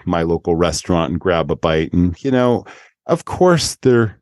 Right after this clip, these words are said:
looking for food and drink, but they're also looking for an experience. And I used to train my staff, you know, "Besides the food and drink, we're here to deliver experiences.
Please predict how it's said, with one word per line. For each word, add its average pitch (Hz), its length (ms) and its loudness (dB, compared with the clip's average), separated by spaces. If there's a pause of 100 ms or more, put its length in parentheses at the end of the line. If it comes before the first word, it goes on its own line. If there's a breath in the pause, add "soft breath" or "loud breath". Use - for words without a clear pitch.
(100)
looking 123 380 2
for 107 200 -4
food 110 400 -2
and 92 100 2
drink, 92 320 0
but 127 140 -2
they're - 180 -4
also 190 380 2
looking 147 420 2
for 120 220 0
an 107 80 4
experience. 92 1000 0
And 104 80 -2
I 117 100 0
used 165 180 -2
to 156 100 -2
train 131 320 -2
my 113 140 0
staff, 107 500 -2
you 113 60 2
know, 113 240 2
"Besides 147 520 -2
the 160 80 0
food 120 320 -2
and 98 140 2
drink, 92 320 0
we're 156 160 -4
here 135 300 -2
to 107 160 -6
deliver 92 480 0
experiences. 85 1400 -2